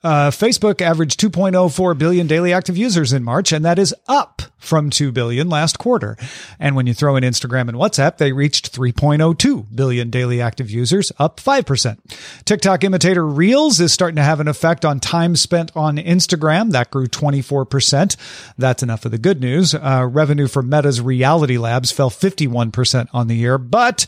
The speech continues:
C E O Mark Zuckerberg says that's expected. They plan to lose money on it for a long time. <laughs> Uh, in other Meta news, the U S Court of Appeals for the District Court of Columbia ruled in Meta's favor, letting stand a lower court decision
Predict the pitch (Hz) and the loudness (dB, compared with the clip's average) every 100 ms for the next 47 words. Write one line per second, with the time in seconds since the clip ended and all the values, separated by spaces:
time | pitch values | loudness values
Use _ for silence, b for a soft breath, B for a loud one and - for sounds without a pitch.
0 | b b b - 131 131 135 135 135 - | b b b -10 -8 -4 -2 -2 -2 0
1 | 165 175 151 151 123 160 156 127 - _ | 0 0 0 0 2 2 2 0 -8 _
2 | 131 120 165 - 175 - 180 170 - 127 | -6 -4 -4 -2 -2 0 -2 -2 -6 -8
3 | 113 127 131 143 151 156 147 151 156 151 | -6 -2 -2 0 0 0 0 -2 -2 -2
4 | 156 - _ _ _ _ - 131 127 139 | -4 -8 _ _ _ _ -6 -2 0 2
5 | 160 - 151 - 185 165 - - - B | 0 0 -2 -4 -6 -8 -10 -14 -20 B
6 | 196 180 185 165 143 160 175 202 247 233 | -6 -6 -6 -4 0 2 2 2 2 2
7 | 214 202 180 185 156 156 156 - 156 135 | 2 2 2 2 2 2 2 0 -2 -2
8 | 123 156 135 131 123 147 - 139 156 139 | -2 0 0 -4 -4 -2 -2 -2 -2 -2
9 | - 147 151 143 135 151 165 151 156 214 | -2 -2 0 0 0 0 0 0 0 0
10 | 285 - 247 320 277 151 117 - 143 170 | 0 0 2 2 2 -2 -6 -6 0 0
11 | 180 170 - 160 185 233 160 139 147 180 | 0 -2 0 0 0 2 0 0 0 0
12 | - 156 151 139 143 135 214 | 0 -2 0 -2 0 0 0